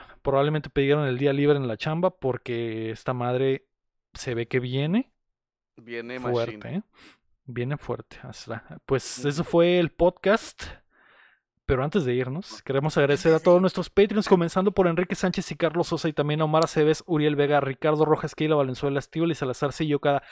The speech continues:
Speaker 1: Ángel Montes, Marco Chamcheco, Quesada, Chris, Cr-, Chris, eh,
Speaker 3: ¿Qué?
Speaker 1: estoy leyendo el Chris
Speaker 2: Chris,
Speaker 1: Sánchez, aunque ya no está en la
Speaker 2: Chris
Speaker 1: lista,
Speaker 2: Angel.
Speaker 1: porque lo recuerdo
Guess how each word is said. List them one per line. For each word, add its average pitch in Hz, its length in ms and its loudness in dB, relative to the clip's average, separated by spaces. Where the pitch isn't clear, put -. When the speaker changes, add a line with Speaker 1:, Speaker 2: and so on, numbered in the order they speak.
Speaker 1:
Ángel 190 280 0
Montes, 180 360 0
Marco 170 300 2
Chamcheco, 147 460 -6
Quesada, 135 320 -2
Chris, - 460 -4
Cr-, - 120 -10
Chris, 123 280 -8
eh, 127 80 -4
Speaker 3:
¿Qué? 214 140 -2
Speaker 1:
estoy 190 260 4
leyendo 254 320 4
el 262 80 0
Chris 226 220 0
Speaker 2:
Chris, 240 200 2
Speaker 1:
Sánchez, 269 240 -2
aunque 170 280 2
ya 147 160 0
no 180 80 0
está 185 200 0
en 185 60 2
la 180 60 4
Speaker 2:
Chris 196 140 2
Speaker 1:
lista, 147 120 2
Speaker 2:
Angel. 127 240 0
Speaker 1:
porque 170 300 2
lo 143 120 2
recuerdo 147 640 2